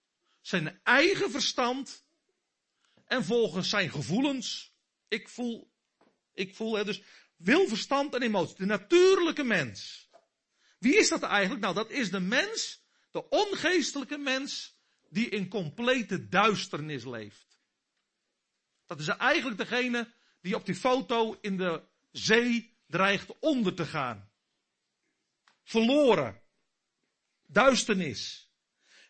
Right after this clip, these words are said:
Het evangelie is voor die persoon, staat hier, dwaasheid. Nou, wat is het evangelie? Paulus heeft dat uitgelegd in één Korinthe één vers achttien. Hij noemt dat de woord van het kruis.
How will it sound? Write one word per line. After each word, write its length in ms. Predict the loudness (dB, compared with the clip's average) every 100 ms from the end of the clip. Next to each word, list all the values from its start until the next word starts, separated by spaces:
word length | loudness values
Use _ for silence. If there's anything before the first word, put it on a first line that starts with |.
| _
Het 180 | -6 0
evangelie 840 | 4 4 4 0 2 4 2 0
is 200 | -4 -6
voor 140 | -4
die 120 | -4 -2
persoon, 380 | -2 -2 -2
staat 300 | -2 -4 -4
hier, 400 | -2 0 0 -2 -8 _ _ _
dwaasheid. 840 | -4 0 2 4 4 4 2 0 -4
Nou, 120 | -6
wat 120 | -4
is 120 | -4
het 100 | -4
evangelie? 840 | -2 0 0 0 2 2 2 0 -4 _ _ _
Paulus 320 | 0 2 2
heeft 160 | 0 -2
dat 180 | -4 0
uitgelegd 560 | 0 0 -4 -4 -2
in 120 | -6
één 220 | -4 -4 -4
Korinthe 320 | -4 -4 -4
één 220 | -2 -2
vers 140 | -4
achttien. 340 | -4 -6 -4 -4
Hij 100 | -2
noemt 220 | -2 -4
dat 140 | -6
de 80 | -6
woord 400 | -8 -4 -4 -4
van 120 | -6
het 140 | -10 -4
kruis. 680 | 2 4 2 -2 -16 -18